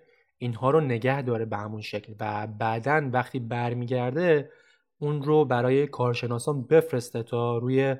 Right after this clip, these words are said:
ساختار و اسکلت جانور مطالعه بشه.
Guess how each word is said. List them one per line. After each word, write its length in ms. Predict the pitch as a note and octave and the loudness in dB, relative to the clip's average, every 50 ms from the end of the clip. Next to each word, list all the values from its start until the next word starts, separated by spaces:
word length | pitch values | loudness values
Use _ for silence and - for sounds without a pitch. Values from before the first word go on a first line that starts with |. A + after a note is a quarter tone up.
| - - _ _ | -8 -18 _ _
ساختار 680 | _ - - - B2 A#2 A2 - - C#3 C#3+ D3+ D3+ D3 B2 | _ -8 -2 0 0 0 0 -2 -2 0 2 2 2 0 0
و 40 | B2 B2+ B2+ C3 C3 C3+ - | 2 2 4 4 4 2 0
اسکلت 440 | - B2 B2 - - C3 D#3 - F3+ | -6 -8 -8 -4 -2 0 0 0 -2
جانور 600 | D3 C3 D3 C#3+ C#3+ C#3 C3+ D3 D3 D3 C#3 - - _ _ _ _ _ _ - | 0 0 0 0 0 0 0 2 2 2 0 -4 -12 _ _ _ _ _ _ -8
مطالعه 580 | B2 A#2+ A#2+ A#2 - B2 A#2+ A2+ A#2 B2 C3+ C3+ | -4 -4 -2 -2 0 0 0 2 2 2 2 2
بشه. 300 | B2 A2+ - - - | 2 0 -2 -4 -10